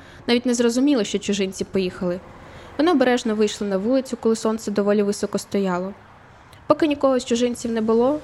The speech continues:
люди забрали з підвалу тіло вбитого сивого чоловіка з вусами, який колись пахнув їжею. Його поховали під деревом біля дитячих гойдалок у дворі спаленого Ж К "Аристократ". Ввечері я нипав дворами,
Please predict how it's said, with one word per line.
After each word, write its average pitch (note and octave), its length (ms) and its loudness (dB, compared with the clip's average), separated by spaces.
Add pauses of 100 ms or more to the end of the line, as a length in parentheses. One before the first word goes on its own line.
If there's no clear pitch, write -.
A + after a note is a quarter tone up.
люди B3+ 180 0
забрали A#3 360 2
з A#3+ 60 -8
підвалу A3 400 0
тіло A3+ 260 -2
вбитого G#3 400 -2
сивого G3+ 360 -2
чоловіка G#3 460 -2
з A3+ 60 -4
вусами, A3 480 -4 (400)
який - 200 0
колись G#3 320 -2
пахнув G#3 380 -4
їжею. F#3 380 -4 (1000)
Його C#4+ 180 4
поховали A#3+ 500 0
під A#3 160 -10
деревом A3+ 340 0
біля G#3 200 0
дитячих G#3+ 440 -4
гойдалок A3+ 500 -2
у - 60 -6
дворі G#3 260 -2
спаленого G3 580 -4
Ж F#3+ 100 -6
К F3+ 340 -6
"Аристократ". - 640 -10 (1040)
Ввечері D4+ 360 4
я B3+ 80 6
нипав C4 300 2
дворами, C4+ 520 2